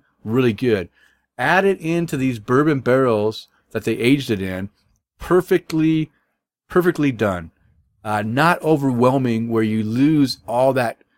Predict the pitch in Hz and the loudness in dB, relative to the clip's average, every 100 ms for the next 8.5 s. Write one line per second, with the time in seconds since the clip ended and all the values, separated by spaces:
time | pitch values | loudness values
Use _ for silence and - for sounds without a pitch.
0 | _ - 139 135 135 113 101 135 123 92 | _ 0 2 2 2 -2 -2 0 0 0
1 | 85 _ _ _ 110 107 113 107 107 147 | -4 _ _ _ -8 -4 0 0 2 2
2 | 160 156 156 143 139 143 139 - - 98 | 2 0 -2 0 0 0 -2 -10 -18 -10
3 | 107 107 139 147 127 131 131 123 117 - | -6 0 2 2 2 2 2 0 -2 -4
4 | 123 127 107 107 110 131 135 135 135 _ | 0 0 -2 -4 0 2 4 4 2 _
5 | - 131 110 110 120 135 131 120 107 110 | -4 -2 0 0 2 4 2 2 0 2
6 | 120 123 117 104 101 92 113 117 113 104 | 2 0 -2 -4 -6 -2 -4 -2 -4 -6
7 | _ - 101 95 113 117 117 - _ _ | _ -16 -12 -8 -2 -2 -2 -6 _ _
8 | - 117 120 123 131 | -4 -2 -2 -2 -4